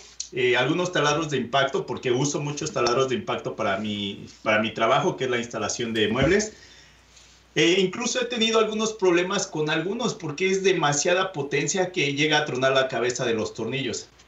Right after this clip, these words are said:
Aquí, eh, lo puse como ejemplo porque en algunas ocasiones, eh, dependiendo del trabajo que estén haciendo, igual y no necesitan uno a batería, con uno de cable va a funcionar bien.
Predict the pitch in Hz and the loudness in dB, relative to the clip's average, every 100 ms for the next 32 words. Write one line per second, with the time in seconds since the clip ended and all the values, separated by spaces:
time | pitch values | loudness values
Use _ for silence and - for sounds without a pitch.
0 | - - - 175 180 180 - _ 120 117 | 0 0 2 0 0 -2 -10 _ 2 2
1 | 117 120 113 160 165 143 127 120 143 139 | 2 2 0 0 -2 -2 -2 0 0 0
2 | 151 131 110 - 120 120 131 175 185 160 | 0 0 -4 0 2 2 2 0 0 -2
3 | - - 151 151 165 - - - _ - | -4 -4 -2 -2 -2 -6 -20 -20 _ -20
4 | _ _ - 123 120 - - - _ _ | _ _ 2 6 6 6 2 -14 _ _
5 | _ 143 202 - 165 156 185 190 190 147 | _ 0 0 2 0 2 2 4 2 2
6 | 135 - 170 - - 156 147 143 151 160 | 2 2 2 -6 -12 -8 -6 -6 -6 -4
7 | 156 139 170 180 165 165 165 - 135 147 | -2 2 2 2 -4 -4 -4 -4 -8 -6
8 | 147 143 143 143 143 131 113 110 110 117 | -4 -4 -4 -2 2 4 4 2 0 -4
9 | 135 131 - - _ _ _ _ 120 123 | 0 0 0 -4 _ _ _ _ -4 -2
10 | 147 151 127 123 131 131 123 120 - 117 | 0 2 2 2 2 4 4 2 0 -8
11 | - 113 110 117 165 147 | -8 -6 -4 -2 -4 -6